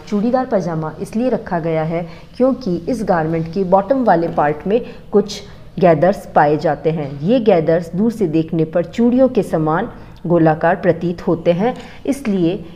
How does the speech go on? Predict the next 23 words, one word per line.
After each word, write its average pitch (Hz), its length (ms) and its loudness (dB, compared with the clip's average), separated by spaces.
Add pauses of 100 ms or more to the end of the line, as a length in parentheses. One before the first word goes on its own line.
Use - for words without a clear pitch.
इस 233 120 -4
पजामा 160 420 2
को 208 220 -2
चूड़ीदार 160 540 0
पजामा 165 480 0
कहा 196 320 -2
जाता 147 340 -2
है। 139 320 -4 (1080)
चूड़ीदार 262 460 6
पजामा 175 380 0
की 185 300 -8 (160)
drafting 196 480 2
करने 175 280 -2
के 170 200 0
लिए 151 320 -2 (200)
सबसे 202 260 -2
पहले 180 300 0
हमें 175 300 -4
एक 180 160 -8
सीधी 202 320 2
line 190 260 2
खींचनी 170 480 -4
है। 196 460 -4